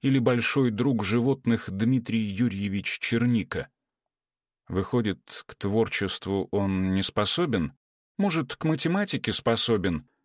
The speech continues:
Черника почесал переносицу и иронически хмыкнул.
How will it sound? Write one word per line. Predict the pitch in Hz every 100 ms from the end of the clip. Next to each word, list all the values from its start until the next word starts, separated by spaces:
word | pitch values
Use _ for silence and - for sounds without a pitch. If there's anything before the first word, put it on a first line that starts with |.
| _ _
Черника | - 113 110 127 113
почесал | - 95 101 - 101 92
переносицу | - 95 104 143 139 104 - 95
и | 92 101 98 -
иронически | 107 104 110 104 98 - -
хмыкнул. | 104 - 117 101 107 90 73